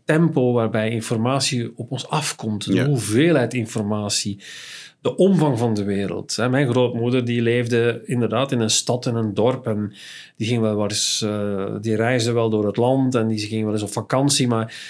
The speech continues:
Speaker 1: de, de wereld waar zij in leefde was veel kleiner,
Speaker 2: Kleiner.
Speaker 1: veel overzichtelijker. Dat ging zo traag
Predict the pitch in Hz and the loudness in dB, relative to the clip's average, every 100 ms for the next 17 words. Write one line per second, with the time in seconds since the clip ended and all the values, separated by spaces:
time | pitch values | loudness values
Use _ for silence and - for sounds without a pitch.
0 | - - _ 127 - - 110 131 151 147 | -18 -20 _ -10 -10 -4 0 2 2 2
1 | 127 123 120 - - 127 160 147 127 123 | 0 -2 -4 -2 0 2 4 4 4 2
2 | 127 127 127 - 196 190 190 - 156 170 | 2 -2 -2 0 2 2 0 -2 0 2
3 | 156 123 117 160 156 151 127 117 165 165 | 2 0 0 0 2 0 -2 2 2 2
4 | 135 - 127 147 - 160 143 127 - 170 | -4 -4 -4 -2 -2 0 0 0 0 2
5 | 185 170 - 143 170 147 110 - | 2 0 0 2 2 0 -2 -6